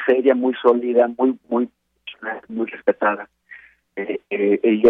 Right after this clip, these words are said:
ella, pues, se dedica a investigar cosas que están poniendo en peligro la sociedad en Chihuahua, ¿no? Como la colusión entre el crimen organizado y ciertas autoridades para allá. Entonces, eh, esto es lo que le costó la vida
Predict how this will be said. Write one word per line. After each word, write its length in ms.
ella, 240
pues, 160
se 100
dedica 260
a 40
investigar 640
cosas 320
que 200
están 300
poniendo 300
en 60
peligro 340
la 100
sociedad 360
en 100
Chihuahua, 360
¿no? 140
Como 240
la 100
colusión 580
entre 260
el 40
crimen 280
organizado 580
y 120
ciertas 360
autoridades 600
para 140
allá. 220
Entonces, 460
eh, 340
esto 240
es 40
lo 80
que 120
le 80
costó 240
la 80
vida 280